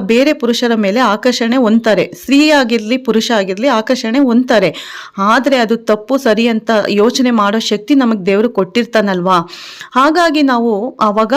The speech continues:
ಆ ಸ್ಥಿತಿಯಲ್ಲಿದ್ದಾಗ ನಮ್ ಇವ್ರ ಜೊತೆ ಬದುಕೋದಿಕ್ ಆಗೋದೇ ಇಲ್ಲ, ಇವ್ರ ಜೊತೆ ಸಂಸಾರ ಮಾಡೋಕ್ ಆಗಲ್ಲ, ನಾವು ಕೊನೆವರೆಗೂ ಹೀಗೆ ಇರ್ಬೇಕು ಅಂದಾಗ ನಾವು ಆ ಸಂಸಾರನ ತ್ಯಜಿಸ್ಬೋದು. ಯಾಕಂದ್ರೆ ಅವಾಗ ಕಾನೂನ್ ಪ್ರಕಾರ ನೀವು ವಿಚ್ಛೇದನನ ತಗೋಬಹುದು.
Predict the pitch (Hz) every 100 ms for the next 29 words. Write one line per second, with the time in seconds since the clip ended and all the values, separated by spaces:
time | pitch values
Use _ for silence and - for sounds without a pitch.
0 | 330 220 240 349 - 247 233 285 277 233
1 | 202 220 202 202 208 208 208 196 233 196
2 | 208 269 208 196 - 285 277 240 175 196
3 | 220 262 240 214 220 214 202 196 190 233
4 | 202 190 240 240 220 214 214 185 196 208
5 | 208 185 - - - 233 262 269 220 226
6 | 277 269 254 214 214 262 214 180 254 277
7 | 330 339 247 240 233 220 196 185 349 -
8 | - - - 311 359 285 277 330 302 233
9 | 277 320 233 226 349 226 240 190 175 208
10 | 226 269 262 220 247 214 269 214 226 240
11 | 320 233 226 294 330 262 226 254 269 247
12 | 220 254 233 233 - 320 277 247 254 339
13 | 233 190 196 208 175